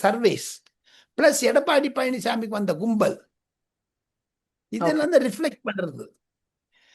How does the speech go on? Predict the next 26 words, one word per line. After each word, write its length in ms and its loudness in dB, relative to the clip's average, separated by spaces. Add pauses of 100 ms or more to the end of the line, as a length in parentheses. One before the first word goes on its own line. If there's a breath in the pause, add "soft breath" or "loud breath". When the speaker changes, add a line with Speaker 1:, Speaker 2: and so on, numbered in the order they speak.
(160 soft breath)
Speaker 1:
இங்க 200 -2
கவர்மெண்ட் 460 2
சைடுல 260 4
அதை 220 0
மறைக்கிறாங்க 600 -2
போட்டு, 500 -6 (180)
இது 500 0
Speaker 2:
ம். 200 -6
Speaker 1:
வெளில 220 4 (100)
வருது. 200 -2 (1200)
நானே 340 -2
ஒரு 320 6
சி-, 240 -8
சின்ன 340 -2
உதாரணத்தை 520 0
சொல்லணும்னா, 800 -4 (240)
உங்க 260 0
வீட்டுல 300 2
ரைஸ் 280 2
குக்கர் 300 0
இருக்குது, 260 -6
எங்க 320 -2
வீட்டுல 180 -2
ரைஸ் 260 -2
குக்கர் 300 -2
இருக்குது. 460 -14